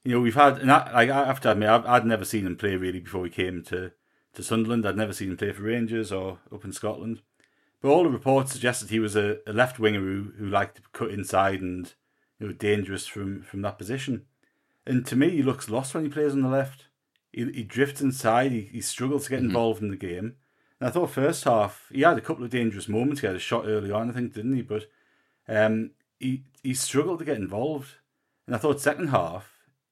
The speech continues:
Speaker 1: he was by far our best player. I thought he was our biggest threat. Yes, he should. He absolutely <laughs> should, should have scored, shouldn't he? But
Speaker 2: Mm.
Speaker 1: if we were gonna do anything, it was gonna come through him. And as, as
Speaker 2: Mm-hmm.
Speaker 1: Mike said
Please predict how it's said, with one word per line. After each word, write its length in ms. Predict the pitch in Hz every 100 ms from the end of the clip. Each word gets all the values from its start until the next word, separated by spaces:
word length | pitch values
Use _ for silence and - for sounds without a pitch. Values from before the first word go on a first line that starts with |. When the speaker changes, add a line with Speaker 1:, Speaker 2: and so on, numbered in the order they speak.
| _
Speaker 1:
he 120 | 123
was 140 | 120 104
by 340 | - 120 110
far 500 | 107 - 120 131 127
our 80 | 110
best 440 | 98 101 - -
player. 220 | - 113 127
I 40 |
thought 120 | 107
he 60 | 107
was 80 | 95
our 140 | 95
biggest 400 | 85 113 123 -
threat. 380 | - 104 123 131 _ _ _ _ _
Yes, 280 | - 113 147
he 80 | 131
should. 220 | - 123
He 100 | 113
absolutely 580 | 123 139 - 117 120 110
<laughs> 20 |
should, 380 | - 107 - -
should 160 | - 117
have 120 | 92
scored, 340 | - 131 110
shouldn't 220 | 143 139
he? 100 | 101 - _ _ _ _ _ -
But 280 | 113 110 -
Speaker 2:
Mm. 320 | 104 95 87
Speaker 1:
if 140 | 123 135
we 140 | 131
were 220 | 127 120
gonna 160 | 139 160
do 120 | 156
anything, 400 | 127 113 113 95
it 40 | 101
was 120 | 95
gonna 160 | 104 -
come 180 | 107
through 160 | 98 95
him. 320 | 95 135 127 _ _ _ _ _ -
And 120 | 123
as, 180 | 127 117
as 80 | 92
Speaker 2:
Mm-hmm. 80 | 98
Speaker 1:
Mike 220 | 123 139
said 240 | 143 107